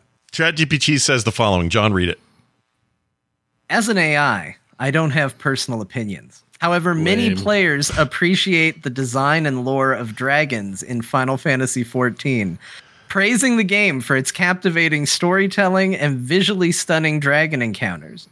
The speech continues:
Speaker 2: The dragons in Final Fantasy fourteen, especially those featured in the Heavensward expansion, are often considered impressive and memorable.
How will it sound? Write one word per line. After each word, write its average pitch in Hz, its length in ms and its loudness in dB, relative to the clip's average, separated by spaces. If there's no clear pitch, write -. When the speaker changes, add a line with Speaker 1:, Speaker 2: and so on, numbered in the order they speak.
Speaker 2:
The 160 120 0
dragons 196 520 2
in 196 120 2
Final 175 320 0
Fantasy 160 440 -2
fourteen, 151 680 -4
especially 208 560 -2
those 190 220 0
featured 185 420 -2
in 151 140 -2
the 139 160 -4
Heavensward 135 640 -2
expansion, 113 640 -4
are 165 120 0
often 208 360 0
considered 185 500 0
impressive 180 680 -2
and 143 200 0
memorable. 135 520 -2